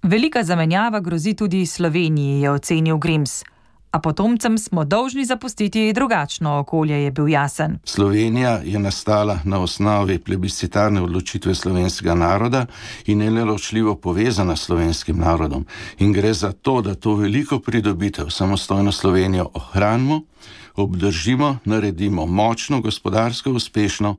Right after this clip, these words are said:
Speaker 1: Je poudaril evropski poslanec Branko Grims.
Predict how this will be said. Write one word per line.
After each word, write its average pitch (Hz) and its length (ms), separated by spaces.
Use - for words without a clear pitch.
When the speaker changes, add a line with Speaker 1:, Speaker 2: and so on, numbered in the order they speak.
Speaker 1:
Je 202 260
poudaril 190 600
evropski 226 480
poslanec 185 560
Branko 147 420
Grims. 156 380